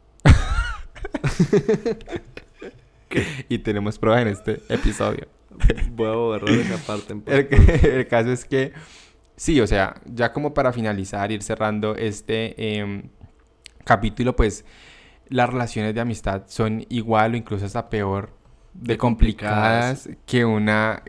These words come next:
Speaker 2: que una relación amorosa, porque, ay, no, pueden pasar como tantas, tantas cosas, tantos malos entendidos,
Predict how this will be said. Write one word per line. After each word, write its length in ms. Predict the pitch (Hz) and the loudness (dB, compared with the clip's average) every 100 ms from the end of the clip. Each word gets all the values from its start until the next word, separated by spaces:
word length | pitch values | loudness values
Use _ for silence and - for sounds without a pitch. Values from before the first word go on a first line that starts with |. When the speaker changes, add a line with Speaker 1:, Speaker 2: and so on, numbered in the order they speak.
| - | -8
Speaker 2:
que 160 | - 123 | 0 0
una 840 | 113 107 107 107 107 107 107 - - | 2 0 0 0 0 0 -2 -6 -6
relación 460 | 117 120 110 101 | -2 0 0 -2
amorosa, 760 | 101 107 101 104 110 110 110 110 | -4 -2 0 2 0 0 -4 0
porque, 540 | 117 110 - 107 104 - - - - _ | 0 0 -6 -6 -6 -10 -20 -20 -20 _
ay, 120 | 120 127 | -2 0
no, 260 | 135 123 | 0 0
pueden 160 | 127 123 | 0 4
pasar 220 | - 123 | 2 2
como 360 | 117 120 113 - - | -4 -4 -6 -10 -6
tantas, 400 | - 117 123 120 | -2 -2 -2 -6
tantas 260 | 117 117 - | -6 -8 -6
cosas, 380 | - 120 120 | -4 -2 -2
tantos 240 | 110 104 107 | -4 -4 -4
malos 220 | 107 107 | -2 -2
entendidos, 920 | 107 104 101 98 110 117 113 113 110 | -4 -8 -10 -6 -2 0 0 -2 -6